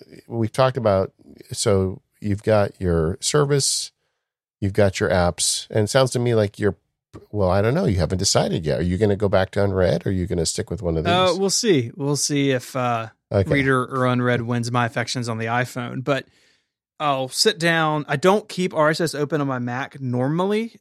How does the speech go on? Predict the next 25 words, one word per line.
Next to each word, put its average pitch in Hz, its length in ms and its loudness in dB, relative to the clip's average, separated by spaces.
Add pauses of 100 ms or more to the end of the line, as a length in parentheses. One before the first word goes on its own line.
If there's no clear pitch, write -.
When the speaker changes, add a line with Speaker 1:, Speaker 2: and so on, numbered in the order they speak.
(140)
Speaker 2:
um, 123 440 0
unless 131 240 -2
it's 127 120 -8
kind 135 160 0
of 127 80 -2
a 123 40 -10
quiet 131 600 0
day. 127 240 2
And 139 60 2
it's 131 100 -2
like, 123 160 -6
"Oh, 170 80 0
I 196 100 2
got 160 100 -2
some 135 120 -6
time 127 180 -4
to 120 80 -10
blog 120 300 -6
today." 120 320 -4
Like, 113 120 -10
maybe 117 360 -8 (160)
something 117 320 -12
will 110 180 -12 (600)
light 120 200 -4
a 113 140 -10